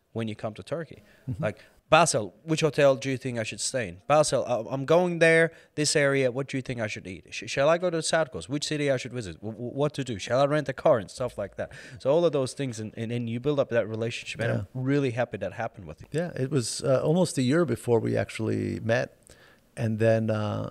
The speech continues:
Speaker 2: it was like, "Hey, we're just, like, instant friends. There you go."
Speaker 1: That's great. That's perfect. Could you please talk to us a little bit about, um, the, the, the payment mode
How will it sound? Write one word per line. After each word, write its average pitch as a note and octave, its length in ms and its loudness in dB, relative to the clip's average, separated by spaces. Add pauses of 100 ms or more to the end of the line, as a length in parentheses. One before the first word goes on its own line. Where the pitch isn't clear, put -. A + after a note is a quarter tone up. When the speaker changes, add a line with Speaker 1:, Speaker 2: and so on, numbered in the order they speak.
(140)
Speaker 2:
it - 20 -6
was A#2 160 -8
like, B2 200 -4
"Hey, G#3+ 200 -2 (540)
we're C3+ 100 -10
just, - 340 -20
like, - 120 -18 (160)
instant D3 280 -4
friends. D3 300 -4
There C3+ 160 -6
you C3+ 100 -4
go." C#3 260 -4 (200)
Speaker 1:
That's C3 200 -2
great. B2+ 200 -8
That's A#2+ 180 -6
perfect. A2 300 -10 (580)
Could G#3+ 300 -4
you B3+ 80 -6
please G#3 340 -8
talk - 300 -8
to D3 80 -4
us C3 180 -2
a C3+ 60 -6
little C3 300 -8
bit G#2+ 180 -8
about, G2+ 480 -4 (460)
um, A2 500 -4 (720)
the, A#2 600 -6 (720)
the, B2+ 80 -12
the C3 120 -6
payment F3+ 500 -2
mode - 380 -10